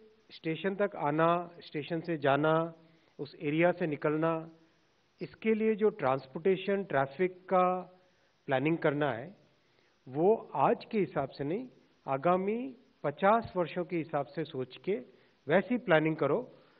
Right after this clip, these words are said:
जिससे कि कोई भी काम करने में एक स्थायी समाधान निकले शहर के लिए। तीसरा, station के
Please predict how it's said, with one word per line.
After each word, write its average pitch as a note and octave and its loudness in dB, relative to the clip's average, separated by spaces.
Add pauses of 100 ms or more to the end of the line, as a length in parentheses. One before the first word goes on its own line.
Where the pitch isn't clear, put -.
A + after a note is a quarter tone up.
(180)
जिससे C#3+ -4
कि G#3+ -10 (220)
कोई E3 4
भी F#3+ -4
काम D#3+ 2
करने D#3 -2
में G#3 -4 (560)
एक F#3+ 0
स्थायी G#3 2 (380)
समाधान D#3 2
निकले D#3 -2
शहर B2 -4
के A2 -14
लिए। G2 -18 (1200)
तीसरा, G#3 2 (920)
station A3 0
के G#3+ 2